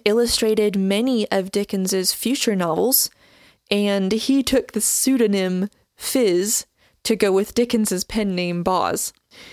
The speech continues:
They, uh, they made a good team. Dickens tried each month to get the writing done in time for Hablot Brown to read it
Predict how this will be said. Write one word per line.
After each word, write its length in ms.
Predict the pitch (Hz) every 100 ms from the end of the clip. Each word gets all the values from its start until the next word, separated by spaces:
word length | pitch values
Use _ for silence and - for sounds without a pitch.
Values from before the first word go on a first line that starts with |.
| - _ _ _ _
They, 340 | 208 214 208 196
uh, 140 | -
they 120 | 247
made 200 | 214 180
a 40 | 175
good 200 | 170 -
team. 240 | - 208 - _ - - - _ _ _
Dickens 360 | - 294 294 233
tried 440 | - - 196 233
each 180 | 285 -
month 380 | 262 269 302 - -
to 160 | - 220
get 400 | 208 202 - - -
the 140 | 196
writing 380 | 196 196 196 190
done 240 | 190 196
in 200 | 208 196
time 460 | 190 - 196 233 240
for 200 | - 202
Hablot 360 | 202 196 190
Brown 380 | - 190 190 185
to 300 | - - 196
read 340 | 190 190 269 214
it 340 | 190 - -